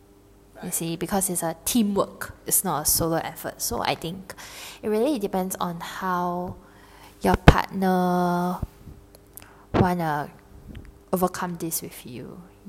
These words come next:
Speaker 1: Yeah. And, like, I think beside your partner, family, your
Speaker 2: Mm.
Speaker 1: mother-in-law, your mother, yeah, I think plays an important role also, because they help you to, like, you know, take care of your children.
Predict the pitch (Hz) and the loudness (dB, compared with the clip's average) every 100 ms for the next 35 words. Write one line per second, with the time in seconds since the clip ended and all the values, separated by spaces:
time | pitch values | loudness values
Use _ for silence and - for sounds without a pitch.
0 | 190 190 87 - 80 85 82 - - - | -10 -8 -8 -10 -12 -12 -12 -10 -10 -10
1 | - - 95 - - - - - - - | -10 -8 -8 -10 -14 -14 -14 -14 -12 -2
2 | 190 185 170 - - - 226 311 339 349 | 0 2 0 -4 -10 -6 -4 0 -2 -4
3 | - - - - 202 208 285 - 202 175 | -10 -14 -12 -4 2 4 4 4 0 2
4 | - - - - 190 190 185 180 180 190 | 4 4 4 0 2 4 4 4 2 -2
5 | - - 202 190 190 190 190 190 202 - | -8 0 2 4 2 0 0 -2 -4 -12
6 | - - 202 185 180 180 175 214 196 185 | -20 -2 2 4 4 6 6 8 8 8
7 | 180 180 180 165 165 160 170 165 180 - | 8 8 4 2 0 2 2 2 -2 -8
8 | - - - - - - 185 175 170 190 | -20 -20 -20 -20 -10 -2 0 0 0 -2
9 | 180 180 - - - 190 185 170 165 - | -2 -4 -12 -6 0 2 4 0 -2 -6
10 | 175 185 180 185 185 180 165 190 247 294 | -2 0 0 0 2 0 0 -2 -2 0
11 | 185 196 190 190 170 - - 185 185 - | -2 0 -2 -2 -4 -4 -2 0 2 4
12 | 175 170 135 - 170 175 185 - - 180 | 4 2 -6 -10 -8 -10 -12 -16 -10 -4
13 | 196 170 185 180 214 196 220 214 214 214 | 0 0 0 -2 -2 0 4 6 4 2
14 | 214 | -2